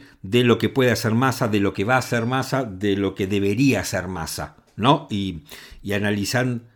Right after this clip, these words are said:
eh, digamos, su desembarco desde el punto de vista económico. Y también les recomiendo una gran charla que tuve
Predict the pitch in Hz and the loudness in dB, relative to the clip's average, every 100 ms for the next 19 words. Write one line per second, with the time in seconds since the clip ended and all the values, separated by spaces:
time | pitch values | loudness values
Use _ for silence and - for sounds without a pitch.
0 | _ - 98 98 90 - 98 101 107 104 | _ -10 -4 -4 -4 -10 -8 -4 -2 -2
1 | 117 107 - 101 107 123 107 104 95 110 | 0 0 0 -2 -2 -2 -2 0 -2 -2
2 | 117 113 90 95 104 104 107 92 - 92 | -2 -2 -2 -2 -4 -6 -4 -4 -4 -6
3 | 85 80 80 73 76 - - - 139 151 | -6 -8 -10 -10 -14 -16 -18 -6 2 6
4 | 175 185 185 - - 143 127 127 135 139 | 6 4 0 -12 -4 0 2 2 2 4
5 | 160 160 135 127 139 147 147 147 143 147 | 6 6 6 4 2 0 -2 0 0 -4
6 | - _ _ 135 175 175 147 156 147 143 | -12 _ _ -2 2 2 2 2 4 2
7 | 117 110 139 139 139 | 2 0 4 6 6